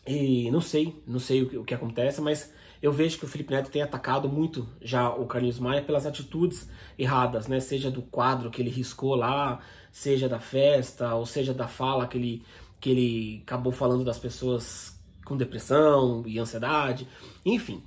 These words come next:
Existe sim um cancelamento seletivo, mas o que eu queria levar mesmo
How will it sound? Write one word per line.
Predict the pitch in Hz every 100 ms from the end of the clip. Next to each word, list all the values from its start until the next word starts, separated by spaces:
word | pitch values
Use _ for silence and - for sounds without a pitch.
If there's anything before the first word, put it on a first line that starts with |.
| - - - - _ _
Existe | 160 202 226 202
sim | - 185 190
um | 185
cancelamento | 175 - 156 147 143
seletivo, | - 147 139 - 165 160 165
mas | 151 147 139
o | 139
que | - 151
eu | 143
queria | 156 147 151
levar | 139 120 123 123
mesmo | 123 117 123 123